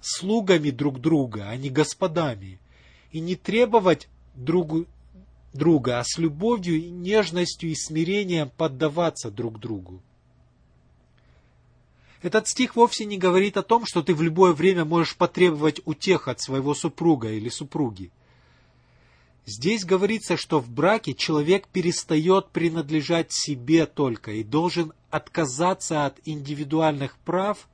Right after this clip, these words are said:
в пользу своего партнера. Этот стих не только не поддерживает сексуальный эгоизм,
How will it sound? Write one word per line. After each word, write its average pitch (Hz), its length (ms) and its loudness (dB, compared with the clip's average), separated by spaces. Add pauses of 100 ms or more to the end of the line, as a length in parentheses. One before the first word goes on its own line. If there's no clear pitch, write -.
(220)
в - 120 -20 (140)
пользу 190 380 4
своего 147 380 0
партнера. 139 720 -4 (1300)
Этот 165 280 -4
стих - 300 -6
не 180 120 -4
только 233 400 -2
не 214 140 -6
поддерживает 156 720 2
сексуальный 135 720 0
эгоизм, 120 600 -2